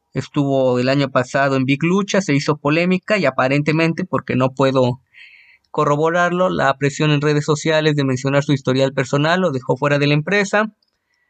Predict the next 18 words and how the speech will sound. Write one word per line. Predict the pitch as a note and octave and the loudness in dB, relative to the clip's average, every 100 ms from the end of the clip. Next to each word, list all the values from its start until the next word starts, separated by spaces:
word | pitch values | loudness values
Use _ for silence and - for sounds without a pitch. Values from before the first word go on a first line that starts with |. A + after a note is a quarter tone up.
| _ - | _ -4
Se | E3+ | 0
le | D#3 | 2
llegó | D3+ E3+ | 2 0
a | F#3 | 0
programar | F#3+ D3+ D3 F3 G#3+ A3 | 0 2 2 2 0 0
como | F3+ D3 C#3 | 0 0 0
parte | E3 E3 F3 | 0 0 0
del | C#3+ C3 | 0 0
circuito | C#3+ D3 E3+ F3 E3+ | -2 -2 -2 0 0
del | B2+ | 0
Consejo | C3+ C3+ D#3+ E3+ | -2 0 0 0
Mundial | D3+ C#3+ D3 D#3 D#3+ | 2 2 2 0 0
en | D3+ C#3 | 0 0
la | C3 C3 | 0 0
Arena | C3+ D3+ D3+ | 0 0 0
Coliseo | - C3 - D3 | 0 -2 0 0
de | D3 | 0
Guadalajara. | C3+ B2+ B2 - F3 F#3+ A3 | 0 0 -2 -2 0 0 -2